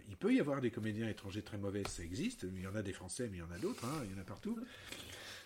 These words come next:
Et, euh, donc il faut rentrer dans son jeu, il faut rentrer dans ses pleurs ou dans ses rires, il faut rentrer dans le texte qui défile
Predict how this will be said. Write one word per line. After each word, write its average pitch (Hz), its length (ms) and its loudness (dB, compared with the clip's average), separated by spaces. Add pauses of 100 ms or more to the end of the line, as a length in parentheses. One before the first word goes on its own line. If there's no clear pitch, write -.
Et, 123 220 6
euh, 104 280 4 (300)
donc 147 320 4
il 123 60 0
faut 131 180 6
rentrer 156 400 6
dans 139 100 2
son 120 260 -2
jeu, 180 460 6 (320)
il 113 80 -2
faut 123 220 4
rentrer 123 280 2
dans 110 140 2
ses - 180 2
pleurs 147 640 6
ou 113 100 -2
dans 107 140 0
ses 104 220 0
rires, 147 460 2 (480)
il 120 160 0
faut 123 220 2
rentrer 127 300 2
dans 113 140 2
le 113 80 2
texte - 320 4
qui - 160 -4
défile 127 600 2